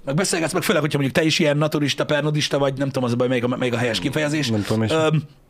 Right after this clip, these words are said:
Speaker 1: akkor ugye hasonszörű emberekkel tudsz beszélni,
Speaker 2: Mhm.
Speaker 1: így el vagy, egész nap van valaki,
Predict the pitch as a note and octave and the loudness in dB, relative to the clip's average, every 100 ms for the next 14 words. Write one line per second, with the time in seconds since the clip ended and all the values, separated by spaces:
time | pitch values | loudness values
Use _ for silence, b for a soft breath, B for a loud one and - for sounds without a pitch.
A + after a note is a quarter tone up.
0 | - F3+ F#3+ F#3 F3+ D#3 E3 D#3+ C3+ C#3+ | -6 -4 0 0 2 2 0 0 -2 0
1 | C3+ C3+ C3 B2 C#3 A#2+ C3 A#2 E3 D#3+ | 0 0 -2 -2 -4 -4 -4 -2 -2 0
2 | D3+ D3 - - - - - - A2+ A#2+ | 0 0 -4 -10 -14 -20 -20 -4 -2 0
3 | A#2 D3 F#3+ F3 E3+ F#3 D#3 C#3+ F3 C#3 | 0 0 0 2 0 0 0 0 0 0
4 | D3 D#3+ F3 - D3+ | 0 2 0 0 -4